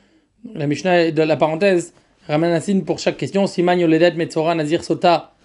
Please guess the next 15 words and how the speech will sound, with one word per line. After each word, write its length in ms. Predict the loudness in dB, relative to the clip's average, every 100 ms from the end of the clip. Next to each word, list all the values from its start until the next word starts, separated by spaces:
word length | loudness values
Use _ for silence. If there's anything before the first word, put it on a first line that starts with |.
| _ 0
Be'egla. 720 | 2 2 -2 0 2 0 -2 _ _ _ _ _ _
On 60 | -4
y 60 | 2
va. 260 | 2 2
Safek 500 | 0 0 0 -4 -2
Yoledet. 480 | 0 2 2 2 0 -12 _ _ _ _ _ _
Dit 260 | -6 0 2
la 140 | 2
Gemara, 440 | 0 0 0 0 0
Safek 360 | -4 -6 -4
Yoledet, 300 | -2 0 0
une 180 | -2 -4
femme 240 | -2 -2 0
qui 140 | 2
a 340 | 4 2 -2